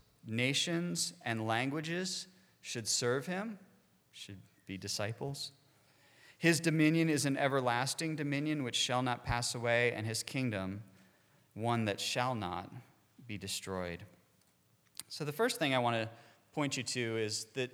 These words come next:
in this passage in Matthew, Jesus is being, he's remi-, he's picking up messianic, anointed, kingly language and saying,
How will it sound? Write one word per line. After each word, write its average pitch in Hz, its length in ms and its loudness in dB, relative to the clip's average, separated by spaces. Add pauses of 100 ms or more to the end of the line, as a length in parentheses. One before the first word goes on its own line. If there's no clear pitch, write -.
in 151 140 -2
this 160 120 -2
passage 139 500 -2
in 110 100 -4
Matthew, 113 480 0
Jesus 123 340 -4
is 110 120 -10
being, 113 480 -4 (840)
he's 139 220 -2
remi-, 139 320 2
he's 139 120 2
picking 175 380 -2
up 147 200 4
messianic, 123 760 0 (100)
anointed, 131 840 0 (180)
kingly 151 500 -2
language 113 840 -4 (520)
and 113 160 -4
saying, 127 540 0